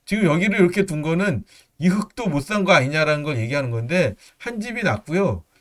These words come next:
여기서부터 이 백대마를 괴롭혀 오니까 이렇게 하고 두니까 여기 한 집, 백,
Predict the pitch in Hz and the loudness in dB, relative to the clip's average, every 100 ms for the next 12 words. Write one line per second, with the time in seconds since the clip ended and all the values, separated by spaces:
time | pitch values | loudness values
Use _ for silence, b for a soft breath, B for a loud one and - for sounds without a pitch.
0 | _ 127 143 196 220 190 190 202 175 139 | _ -2 0 2 0 -2 0 2 2 0
1 | 156 - 120 - 175 160 156 151 135 143 | -4 -4 -6 -4 -2 -2 -4 -4 -6 -6
2 | 139 156 135 104 98 - 151 101 85 _ | -6 -6 -4 -4 -6 -4 -4 -4 -10 _
3 | _ _ _ _ - 131 147 - 156 147 | _ _ _ _ -12 -10 -10 -6 -4 -4
4 | 151 196 - _ _ _ _ _ _ _ | 0 -2 -2 _ _ _ _ _ _ _
5 | _ _ _ _ _ _ _ _ 147 156 | _ _ _ _ _ _ _ _ -4 -4
6 | 147 175 180 202 - _ 135 147 170 185 | -2 2 2 0 -12 _ -6 0 2 2
7 | 160 165 - 113 | 2 -2 -4 -10